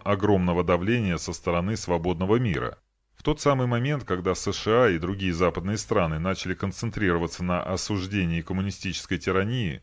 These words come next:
произошли трагические события одиннадцатого сентября, после которых приоритеты резко изменились.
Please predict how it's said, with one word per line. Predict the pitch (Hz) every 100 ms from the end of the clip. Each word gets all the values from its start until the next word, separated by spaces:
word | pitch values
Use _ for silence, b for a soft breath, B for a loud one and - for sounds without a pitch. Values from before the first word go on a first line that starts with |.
| -
произошли | 101 92 92 85 104 107
трагические | 92 82 85 - - 85
события | - 82 90 104
одиннадцатого | 80 78 87 - 87
сентября, | 85 92 104 92 80 64 - _ -
после | 120 135
которых | 127 107 139 131 82 -
приоритеты | 98 92 92 82 123 117 82 76
резко | 110 113 110
изменились. | 98 117 123 80 58 -